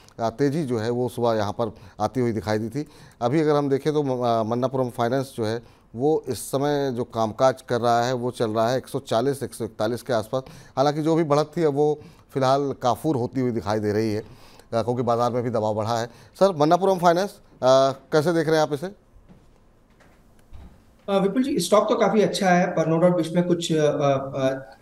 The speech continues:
Speaker 2: जो दूसरे reason से स्टॉक में थोड़ा correction भी आया, तो स्टॉक अभी भी फ-, अ, technically अच्छा लग रहा है, क्योंकि gold, अ, financing company है और आने वाले दिनों में,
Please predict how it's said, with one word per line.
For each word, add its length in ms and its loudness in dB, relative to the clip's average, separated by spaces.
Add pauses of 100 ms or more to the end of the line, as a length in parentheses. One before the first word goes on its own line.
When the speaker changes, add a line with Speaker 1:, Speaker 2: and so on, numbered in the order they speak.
Speaker 2:
जो 200 0
दूसरे 300 0
reason 240 0
से 60 0
स्टॉक 260 -2
में 120 -4
थोड़ा 100 2
correction 440 -2
भी 80 -2
आया, 140 2
तो 100 -2
स्टॉक 260 0
अभी 160 2
भी 100 -2
फ-, 340 0 (300)
अ, 120 0
technically 460 0
अच्छा 260 2
लग 160 2
रहा 120 2
है, 100 4
क्योंकि 340 0
gold, 460 2
अ, 160 4
financing 540 -2
company 300 0
है 80 0
और 80 0
आने 160 0
वाले 180 2
दिनों 160 0
में, 320 -2